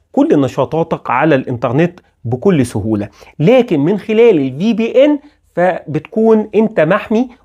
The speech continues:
ومن الصعب إن الشركة تعرف إيه اللي، النشاطات اللي أنت بتمارسها من خلال الإنترنت. فدي ميزة مهمة خاصة للأشخاص اللي بيستخدموا التليفونات والموبايلات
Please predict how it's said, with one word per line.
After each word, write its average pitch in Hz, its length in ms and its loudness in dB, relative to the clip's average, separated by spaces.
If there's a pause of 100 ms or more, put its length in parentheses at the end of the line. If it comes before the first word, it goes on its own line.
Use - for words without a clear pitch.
ومن 165 840 0
الصعب 185 540 0 (360)
إن 185 280 0
الشركة 180 760 -2 (540)
تعرف 175 440 2 (100)
إيه 254 220 2
اللي، 151 320 -2
النشاطات 160 640 -2 (240)
اللي 147 160 0
أنت 160 160 0
بتمارسها 135 720 -2 (200)
من 143 180 0
خلال 131 480 0 (200)
الإنترنت. 120 640 -2
فدي 165 300 2
ميزة 208 280 4
مهمة 208 440 2 (200)
خاصة 208 440 -2
للأشخاص 165 680 -2
اللي 135 120 -2
بيستخدموا 151 720 0 (320)
التليفونات 156 840 -2
والموبايلات 123 800 0